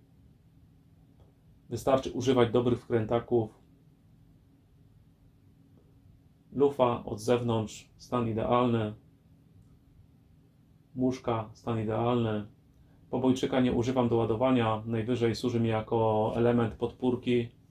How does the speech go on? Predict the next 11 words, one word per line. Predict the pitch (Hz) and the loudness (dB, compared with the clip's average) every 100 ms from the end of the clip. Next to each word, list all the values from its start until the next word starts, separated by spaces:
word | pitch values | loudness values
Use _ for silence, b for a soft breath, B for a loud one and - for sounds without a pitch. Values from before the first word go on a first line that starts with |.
| _ _ - _ - | _ _ -20 _ -14
Jak | 117 - | -12 -4
strzelam | 131 123 | 0 0
z | 117 | 0
podpórki, | 123 - 139 131 110 | -8 0 0 2 -4
to | 120 113 113 113 113 | -2 -2 -2 -4 -6
czasami | - 104 117 113 | -8 -8 -6 -6
po | 113 | -8
prostu | 117 110 | -8 -6
na | 117 117 | -4 -2
nim | 113 | -2
opieram. | 110 120 117 | 0 0 0